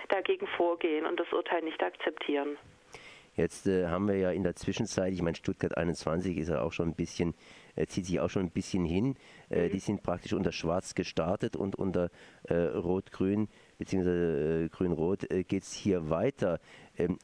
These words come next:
Speaker 2: hast du irgendwo das Gefühl, dass da, äh, eine gewisse Änderung im Verhalten stattgefunden hat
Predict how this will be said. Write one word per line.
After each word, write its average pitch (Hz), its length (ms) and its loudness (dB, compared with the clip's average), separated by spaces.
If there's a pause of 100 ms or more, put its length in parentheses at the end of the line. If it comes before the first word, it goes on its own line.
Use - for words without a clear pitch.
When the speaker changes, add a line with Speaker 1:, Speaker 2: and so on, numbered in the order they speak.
(100)
Speaker 2:
hast 101 440 -2
du 123 60 2
irgendwo 107 380 0
das 101 180 -2
Gefühl, 120 640 2 (380)
dass 101 280 0
da, 101 380 2
äh, 92 440 2
eine 92 200 0
gewisse 95 340 0
Änderung 113 480 2
im 101 220 -2
Verhalten 110 920 0
stattgefunden 95 840 0
hat 95 200 0